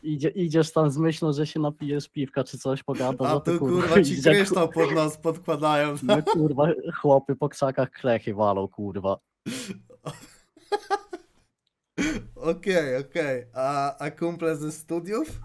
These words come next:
Speaker 1: Nie no, studia rzuciłem, a to
Speaker 2: No
Speaker 1: był,
Speaker 2: dobra, no
Speaker 1: były,
Speaker 2: ale
Speaker 1: kurwa,
Speaker 2: miałeś tam pewnie
Speaker 1: daleko.
Speaker 2: jakichś
Speaker 1: No
Speaker 2: znajomych,
Speaker 1: ta,
Speaker 2: nie?
Speaker 1: ta, ale to wiesz, Rzeszów, a Poznań, nie? Ja w
Speaker 2: Aha,
Speaker 1: Poznaniu
Speaker 2: okej,
Speaker 1: studiowałem.
Speaker 2: studiowałeś w Poznaniu.
Speaker 1: No tak, to miałem tam spoko ziomeczków, tylko że, no, był powrót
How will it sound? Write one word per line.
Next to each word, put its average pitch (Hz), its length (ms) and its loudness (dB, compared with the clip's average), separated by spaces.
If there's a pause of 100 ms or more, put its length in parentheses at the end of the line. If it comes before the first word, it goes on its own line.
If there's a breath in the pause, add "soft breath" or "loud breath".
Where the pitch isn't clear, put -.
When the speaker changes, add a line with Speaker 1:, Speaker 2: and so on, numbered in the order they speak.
(140)
Speaker 1:
Nie 117 80 0
no, 107 120 0
studia 117 400 0
rzuciłem, 104 540 0
a 92 120 0
to 104 140 -6
Speaker 2:
No 151 60 -2
Speaker 1:
był, 185 80 0
Speaker 2:
dobra, 156 320 4
no 139 60 -4
Speaker 1:
były, 147 120 2
Speaker 2:
ale 175 140 2
Speaker 1:
kurwa, - 100 0 (100)
Speaker 2:
miałeś 101 180 2
tam - 20 -16
pewnie 110 140 -2
Speaker 1:
daleko. 107 240 2
Speaker 2:
jakichś 120 240 -6
Speaker 1:
No 120 60 -10
Speaker 2:
znajomych, 117 380 0
Speaker 1:
ta, 131 160 10
Speaker 2:
nie? - 60 0
Speaker 1:
ta, 131 80 8
ale 120 280 8
to 120 120 0
wiesz, 113 400 0
Rzeszów, 120 460 0
a 120 60 4
Poznań, 101 480 0
nie? 101 80 -2
Ja 107 80 -2
w 110 40 -10 (100)
Speaker 2:
Aha, 160 440 6
Speaker 1:
Poznaniu 117 260 2
Speaker 2:
okej, 117 160 0
Speaker 1:
studiowałem. 101 360 2
Speaker 2:
studiowałeś 139 240 -2
w - 80 -18
Poznaniu. 135 520 -4 (380)
Speaker 1:
No 92 100 -12
tak, 107 240 2
to 113 100 -4
miałem 110 320 0
tam 95 160 -2
spoko 101 360 -4
ziomeczków, 95 500 -6
tylko - 240 -10
że, 95 120 -6
no, 98 180 -6 (160)
był 101 140 -2
powrót 90 600 -2